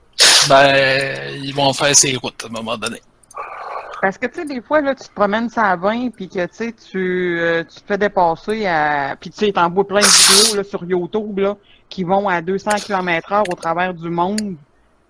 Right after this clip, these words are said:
Speaker 2: Euh, t'as des gens tellement stupides, insouciants, puis inconscients de tout le mal qu'ils pourraient provoquer par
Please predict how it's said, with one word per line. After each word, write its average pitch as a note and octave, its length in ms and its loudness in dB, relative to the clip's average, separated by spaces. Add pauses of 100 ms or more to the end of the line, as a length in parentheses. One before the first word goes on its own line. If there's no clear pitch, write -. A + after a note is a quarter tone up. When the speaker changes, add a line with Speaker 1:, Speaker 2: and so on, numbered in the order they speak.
Speaker 2:
Euh, E3 300 0 (120)
t'as G3 120 4
des G#3+ 260 -2
gens A#3+ 240 -2
tellement G#3 500 0
stupides, - 760 -6 (100)
insouciants, G#3 840 -4 (100)
puis D3 100 -14 (120)
inconscients G#3 800 -6 (580)
de E3+ 160 -4 (160)
tout A#3+ 220 0
le F3+ 200 0
mal F#3+ 400 -2
qu'ils - 160 -18 (140)
pourraient F3 360 -4
provoquer F3 920 -2
par D#3 260 -6